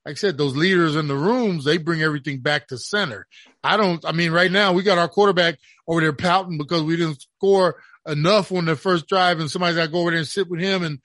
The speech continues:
put their arm around him. I mean, the guys in the other room see that, and man, it's just,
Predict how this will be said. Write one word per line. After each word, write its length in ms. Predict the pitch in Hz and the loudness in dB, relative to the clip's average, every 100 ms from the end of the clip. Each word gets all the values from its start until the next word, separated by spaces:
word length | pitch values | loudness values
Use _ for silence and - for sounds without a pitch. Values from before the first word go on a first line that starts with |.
| - _ | -20 _
put 160 | - 175 | -2 2
their 140 | 185 | 4
arm 280 | 180 180 170 | 4 2 2
around 220 | 170 156 | 0 0
him. 340 | 175 214 185 160 _ _ _ - | 2 2 0 -4 _ _ _ -6
I 60 | |
mean, 340 | 165 165 156 165 | -2 0 -2 -6
the 60 | 165 | -4
guys 280 | 196 208 190 | 0 2 2
in 80 | 185 | 4
the 80 | |
other 160 | 196 180 | 4 4
room 240 | 202 214 | 2 0
see 300 | 156 - 247 | -2 -4 0
that, 300 | 226 190 170 - | 2 2 0 -4
and 300 | 175 151 160 _ | -4 -4 -8 _
man, 320 | 180 233 196 160 | -6 -2 0 -2
it's 160 | 135 | 0
just, 280 | 190 160 | 0 0